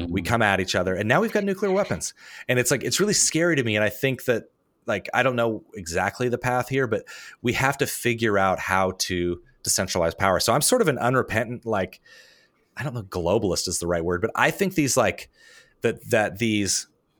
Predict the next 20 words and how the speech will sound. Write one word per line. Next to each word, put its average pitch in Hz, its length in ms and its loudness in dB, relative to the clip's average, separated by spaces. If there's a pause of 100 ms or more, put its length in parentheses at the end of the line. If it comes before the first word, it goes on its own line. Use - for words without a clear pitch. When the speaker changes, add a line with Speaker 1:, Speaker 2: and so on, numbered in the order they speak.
(420)
Speaker 1:
giant 113 500 2
global 95 320 0
corporations 104 920 -2 (720)
on 107 420 0
net, 123 460 2 (840)
it's - 140 -12
not 82 120 -4
that 90 100 -8
they 104 100 2
don't 104 160 2
do 107 120 0
bad 95 240 0
things, 78 240 -6
they 78 60 -10
do 82 80 -4
a 78 40 -4
lot 78 180 0
of 92 60 -6
bad 95 220 2
things, 71 320 -4